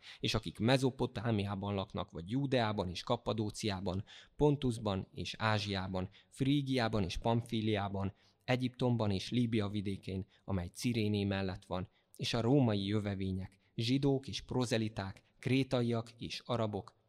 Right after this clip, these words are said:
halljuk, amint a mi nyelvünken beszélnek az Isten felséges dolgairól.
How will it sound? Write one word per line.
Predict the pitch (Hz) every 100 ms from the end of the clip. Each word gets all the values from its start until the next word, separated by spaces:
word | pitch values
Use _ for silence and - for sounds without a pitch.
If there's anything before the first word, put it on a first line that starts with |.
| _ _ _
halljuk, | - 190 160 127 113
amint | - 120 117 117
a |
mi | 143
nyelvünken | 175 143 127 110 104 101 98
beszélnek | 110 110 110 104 98 - -
az | 113
Isten | 165 - 107
felséges | 104 117 101 98 95 92
dolgairól. | 101 98 95 90 95 76